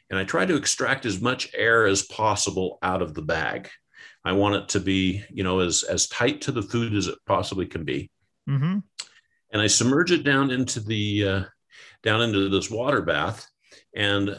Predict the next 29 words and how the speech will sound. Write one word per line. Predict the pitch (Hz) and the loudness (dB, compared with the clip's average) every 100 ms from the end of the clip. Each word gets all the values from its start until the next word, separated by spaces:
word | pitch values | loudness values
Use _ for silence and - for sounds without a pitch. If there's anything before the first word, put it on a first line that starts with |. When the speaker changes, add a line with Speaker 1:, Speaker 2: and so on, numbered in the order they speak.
| - | -8
Speaker 1:
the | 107 | -6
water | 120 165 | -4 -2
bath | 123 110 107 | 0 0 -2
has | - 107 107 110 - - | -2 0 0 0 -2 -2
a, | 95 | -4
a | 90 98 | -2 -2
little | 92 107 127 131 | 0 0 2 0
electric | 120 98 - 143 | -2 -4 -4 -4
motor | 113 92 85 98 107 | 0 0 2 -2 -4
that | 101 87 | -4 -2
will | 92 | 0
circulate | - 131 131 143 139 127 | 2 2 2 2 2 2
water | 92 90 92 92 | 2 2 2 0
and | 87 123 | -2 -6
heat | 117 185 196 | -4 -4 -4
the | 98 | -4
water | 82 78 76 90 107 _ - - - | 0 2 2 0 -2 _ -20 -14 -8
to | 73 | -4
any | 135 180 | -2 -2
temperature | - 151 147 143 123 | -2 0 -2 -2 -2
that | 110 110 | -2 -2
you | 110 | 0
set | - 98 85 | 2 4 2
it | - | -2
to. | - - - _ _ - - - - - - _ | -6 -8 -12 _ _ -20 -20 -20 -20 -20 -20 _
So | - 117 | 2 4
for | 139 | 4
these | 117 107 | 2 2
hamburgers, | - 180 143 95 104 127 - - | 0 0 2 2 2 2 -2 -4